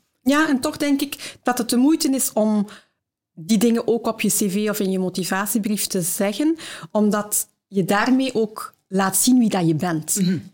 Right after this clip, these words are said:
Speaker 1: En dat is toch wel belangrijk voor ons. Is het een match met het bedrijf, matcht de persoon met het bedrijf? En daarvoor is het fijn dat we ook al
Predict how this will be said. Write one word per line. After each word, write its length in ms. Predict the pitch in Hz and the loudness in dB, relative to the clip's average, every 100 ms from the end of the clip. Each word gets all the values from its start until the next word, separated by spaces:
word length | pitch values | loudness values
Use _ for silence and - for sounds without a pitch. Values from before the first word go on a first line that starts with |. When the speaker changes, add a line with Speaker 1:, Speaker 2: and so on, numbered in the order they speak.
| _ | _
Speaker 1:
En 160 | - 196 | -2 0
dat 180 | 208 208 | 2 0
is 160 | 233 | -2
toch 200 | - 233 | -2 -4
wel 160 | 233 220 | -2 0
belangrijk 480 | 190 190 214 220 - | 0 -2 -4 -4 -4
voor 200 | 220 208 | -2 -2
ons. 260 | 214 202 - | -2 -2 -4
Is 120 | 196 | -2
het 140 | 196 | -2
een 200 | 196 180 170 - | 0 -2 -4 -12
match 680 | - 185 214 277 - - - _ _ _ _ _ | -4 0 2 0 -2 -2 -6 _ _ _ _ _
met 300 | - 190 190 | -4 0 2
het 120 | 180 | 2
bedrijf, 520 | 170 170 185 226 269 | 0 0 0 -2 0
matcht 400 | 214 202 202 - | 0 -2 -4 -6
de 60 | - | -6
persoon 480 | - 180 - 190 190 | -6 -4 0 0 0
met 160 | 185 | -2
het 120 | - 170 | -6 -6
bedrijf? 540 | 175 175 196 254 - - - - - _ | -6 -4 -2 -2 -4 -14 -16 -16 -18 _
En 220 | 196 190 | 0 2
daarvoor 340 | 185 208 233 | 0 0 0
is 120 | 233 | 0
het 180 | 214 208 | 0 -4
fijn 440 | - 196 214 262 208 | -2 0 2 2 0
dat 160 | 196 | -2
we 300 | 185 185 180 - _ _ | 0 -2 -4 -10 _ _
ook 260 | 196 202 226 | -2 0 0
al 280 | 208 - | -2 -4